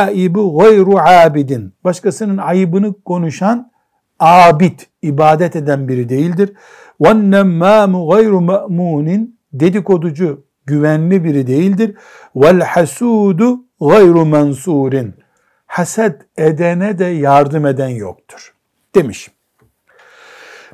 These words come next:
Beş şey üretiyor dedik. Bu ürettiği beş şeyi,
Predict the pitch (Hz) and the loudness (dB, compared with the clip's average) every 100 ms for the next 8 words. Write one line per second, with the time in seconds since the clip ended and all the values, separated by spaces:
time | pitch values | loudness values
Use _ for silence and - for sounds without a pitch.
0 | _ 262 277 - - - 190 196 127 127 | _ 4 4 2 -2 4 6 6 2 -8
1 | - 143 143 143 143 165 135 110 - _ | -4 0 4 2 4 4 4 2 -8 _
2 | _ _ _ - 127 190 208 - _ _ | _ _ _ -4 0 -2 -4 -12 _ _
3 | 233 214 196 - 202 185 165 _ - 143 | -2 -2 -2 -2 2 2 0 _ -2 2
4 | 135 127 - - _ _ 139 196 190 - | 2 0 -6 -12 _ _ 0 4 4 0
5 | - - 135 135 190 262 | -10 -4 0 2 2 0